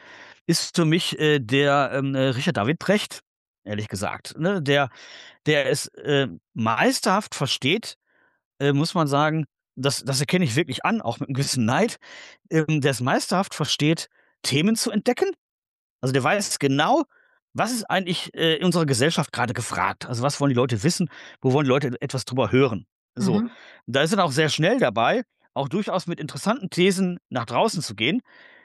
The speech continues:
Speaker 1: Ähm, nur diese Thesen sind nicht immer, aber doch sehr oft, na ja, nicht wirklich fundiert. So, da fehlt dann eben dann doch die Zeit, ne, und
Speaker 2: Mhm.
Speaker 1: die Möglichkeiten eben auch, sich intensiv damit zu beschäftigen.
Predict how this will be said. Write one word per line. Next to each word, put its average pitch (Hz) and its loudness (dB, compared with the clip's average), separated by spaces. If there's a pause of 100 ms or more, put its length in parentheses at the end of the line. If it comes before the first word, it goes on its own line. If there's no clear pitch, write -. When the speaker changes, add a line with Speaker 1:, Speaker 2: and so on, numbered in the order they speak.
(260)
Speaker 1:
Ähm, 160 2
nur 185 4
diese 220 4
Thesen 202 0
sind 185 -4 (460)
nicht 123 -4
immer, 262 4
aber 143 2
doch 185 0
sehr - 0
oft, - -2 (680)
na 120 0
ja, 175 4
nicht 185 0
wirklich 208 -2
fundiert. 139 0 (220)
So, 139 0
da 127 2
fehlt 190 2
dann 180 0
eben 170 4
dann 151 4
doch 113 -2
die 180 -4
Zeit, - -2 (280)
ne, 165 2
und 175 0
Speaker 2:
Mhm. 120 -2
Speaker 1:
die 123 2
Möglichkeiten 151 0
eben 143 -2
auch, 127 0
sich 123 -6
intensiv 135 -4
damit 131 -4
zu - -12
beschäftigen. 147 -2